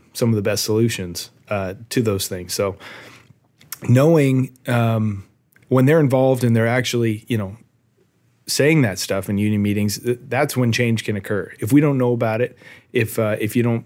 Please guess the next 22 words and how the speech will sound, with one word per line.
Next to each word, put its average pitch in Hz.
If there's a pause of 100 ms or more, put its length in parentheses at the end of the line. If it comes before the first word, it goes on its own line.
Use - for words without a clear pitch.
(120)
make 113
your 110
voice 107
heard 107
and, 95 (360)
and 107
wanna 107
actively 104
participate, 101
the 110
union's 120 (100)
only 139
gonna 113
go 104
as 98
far 101
as 95 (380)
its 110
membership 95
takes 113
it, 90
really. 98